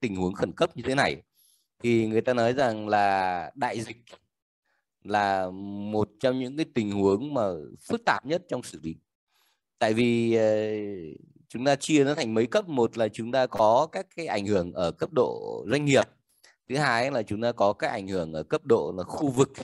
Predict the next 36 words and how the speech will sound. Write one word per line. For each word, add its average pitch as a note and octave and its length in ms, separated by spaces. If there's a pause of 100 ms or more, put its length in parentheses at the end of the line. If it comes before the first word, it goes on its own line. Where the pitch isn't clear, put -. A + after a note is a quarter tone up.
(500)
Và F#2 140
thứ B2+ 100
ba B2 360
là A2+ 180
chúng G#2+ 220
ta A#2 140
có G2+ 220
cái A2 220
ảnh G#2 200
hưởng D#2+ 300
ở D2 140
cấp - 240
độ D#2+ 280
là - 80
chuỗi - 300
cung A#2 160
ứng, G#2+ 220
nghĩa D#3+ 120
là A2+ 100
một F2+ 180
cái A#2+ 80
chuỗi - 200
cung A2+ 160
ứng G#2+ 120
cụ F#2 240
thể C2+ 260 (580)
của - 100
một D#2+ 100
ông F#2+ 160
đầu E2+ 100
chuỗi F#2+ 240
hoặc A2 220
nào E2 120
đấy D#2+ 260
các G2+ 160
thứ F2+ 80